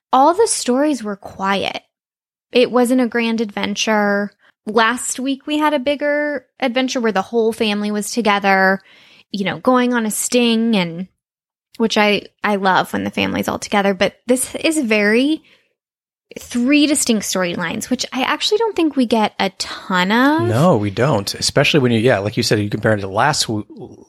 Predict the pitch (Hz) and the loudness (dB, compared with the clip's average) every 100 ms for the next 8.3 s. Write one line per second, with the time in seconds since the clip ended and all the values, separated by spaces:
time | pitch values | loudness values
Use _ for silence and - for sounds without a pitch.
0 | _ 113 117 131 - 110 - 107 - 98 | _ -2 0 0 0 -2 0 -2 -2 0
1 | 107 101 101 - 107 101 98 98 95 - | 2 0 0 -4 -4 -2 -2 0 -2 -2
2 | - _ _ _ _ _ _ _ _ _ | -8 _ _ _ _ _ _ _ _ _
3 | 143 101 147 190 - 98 90 92 90 90 | -4 2 2 2 2 0 -2 -4 -4 -2
4 | 104 175 - 110 101 107 104 104 107 110 | 0 -2 -2 -4 0 2 4 2 0 -2
5 | 107 101 - 107 127 - 147 143 151 156 | -2 -2 -2 -4 -4 -2 0 2 2 0
6 | 160 180 202 - 156 123 101 101 156 101 | 2 0 0 0 2 2 0 -2 -2 -2
7 | 95 _ _ _ - 233 247 330 262 196 | -6 _ _ _ -10 -2 2 2 2 2
8 | 180 175 | 0 -4